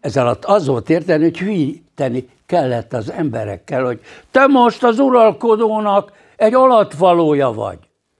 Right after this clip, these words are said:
Semmihez nincs jogod. Legyél önálló polgár, citizen.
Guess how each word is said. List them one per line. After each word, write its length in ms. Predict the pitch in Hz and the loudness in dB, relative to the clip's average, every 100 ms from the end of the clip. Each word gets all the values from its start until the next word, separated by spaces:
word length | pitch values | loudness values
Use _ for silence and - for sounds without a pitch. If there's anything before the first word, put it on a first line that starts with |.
| _ _ _ | _ _ _
Semmihez 1080 | - - 277 254 226 240 196 202 202 156 | -10 0 2 4 0 -2 -2 2 2 2
nincs 400 | 214 220 160 - | -4 -4 -6 -8
jogod. 600 | 220 233 175 147 110 90 _ _ _ _ _ _ _ _ - | 0 2 4 0 -4 -10 _ _ _ _ _ _ _ _ -12
Legyél 680 | 120 139 131 143 127 123 - - | -2 0 2 2 0 -2 -10 -4
önálló 640 | 175 135 123 120 131 147 | 0 2 2 0 2 0
polgár, 880 | - 247 247 190 147 107 98 - - _ _ | 4 4 4 2 -2 -6 -8 -14 -20 _ _
citizen. 1120 | - - - 185 254 262 175 117 92 78 69 | -20 -16 -10 -2 -2 0 -4 -4 -8 -10 -14